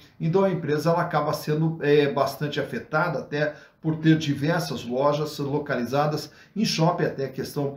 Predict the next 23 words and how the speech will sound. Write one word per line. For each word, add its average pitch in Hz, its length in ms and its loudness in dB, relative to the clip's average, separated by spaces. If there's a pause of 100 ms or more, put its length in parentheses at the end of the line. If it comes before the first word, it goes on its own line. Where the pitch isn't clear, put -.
(220)
é, 135 500 4
dos 131 380 -2
deslocamentos 147 840 0
das 127 140 -4
pessoas, 156 380 -4
então 165 340 0 (220)
comprometeu 180 580 2
um 175 120 0
pouquinho 160 380 0
aqui - 540 0
a 156 380 4
questão 180 300 -2
do 175 80 0
estoque, 170 420 0
né, 131 120 -4
com 131 120 -4
a 120 60 -2
redução 127 320 -4
do 143 60 -2
estoque 143 380 -4
e 151 40 0
redução 160 400 -2
também 135 360 -2